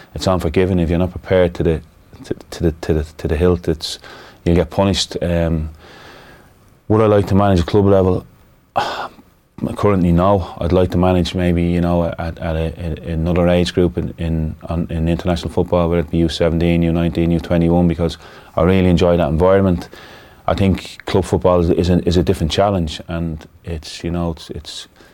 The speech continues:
it's more demanding in ways, but it's probably more forgiving in other ways. But for the pri-, for the, for the time being, I'm happy doing what I'm doing, but I wouldn't rule out in the future. Um, you know, if I feel I, I'm not going any further in this international football, I've, I, I,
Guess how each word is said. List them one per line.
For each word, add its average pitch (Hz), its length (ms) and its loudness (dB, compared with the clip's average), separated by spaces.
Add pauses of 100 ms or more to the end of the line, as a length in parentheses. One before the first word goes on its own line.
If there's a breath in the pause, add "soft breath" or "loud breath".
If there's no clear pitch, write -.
(240 soft breath)
it's - 180 -8
more 95 220 4
demanding 90 400 2
in 82 120 0
ways, 95 360 4
but - 140 -8
it's - 80 -18
probably 87 360 2 (640 soft breath)
more 95 180 4
forgiving 92 380 2
in 90 140 4
other 98 140 6
ways. 95 440 4 (240)
But - 260 -2
for - 220 -2
the 78 100 -4
pri-, 110 280 2
for - 140 -2
the, 87 40 -2 (160)
for 92 120 0
the 85 80 -6
time 127 180 2
being, 95 140 2
I'm 80 100 0
happy 87 200 0
doing 85 220 2
what 82 60 0
I'm 78 80 -2
doing, 90 240 2
but 80 100 2
I - 20 4
wouldn't 101 220 4
rule 90 200 4
out 90 260 0
in 87 140 -2
the 80 60 0
future. 90 460 0 (560 soft breath)
Um, 80 300 -2
you 82 40 -4
know, 82 160 0
if 78 120 -2
I - 20 -14
feel 82 320 2 (220)
I, - 180 -10
I'm 82 140 -6
not 82 120 -2
going 85 180 0
any 85 120 2
further 85 320 2
in 80 120 2
this 80 260 0
international 80 500 -4
football, 82 460 0
I've, 78 240 -6 (400 soft breath)
I, - 80 -8 (320)
I, - 120 -8